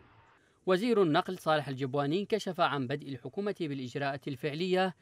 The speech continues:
لنقل انتهاكات أبو ظبي للجهات الدولية المعنية بذلك. وقال الجبواني إنه سيبحث في مدينة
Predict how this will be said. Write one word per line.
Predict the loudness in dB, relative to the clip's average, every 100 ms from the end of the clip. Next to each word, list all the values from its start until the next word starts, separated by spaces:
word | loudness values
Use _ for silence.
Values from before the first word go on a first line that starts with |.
| _ _ -2
لنقل | 2 2 0 -2
انتهاكات | -2 -2 -2 -2 -4 -2
أبو | -4 -2
ظبي | 0 -2
للجهات | -2 -6 -6 -6 -8
الدولية | -6 -6 -4 -4 -2
المعنية | -2 -2 -2 -4 -4
بذلك. | -2 4 4 4 -2 -12 _ _ _ _ _ _
وقال | -2 0 0
الجبواني | 0 -2 0 2 2 0 -2
إنه | -4 -2 -4
سيبحث | -4 -4 -2 -4 -6
في | -4 -4
مدينة | -2 -4 -6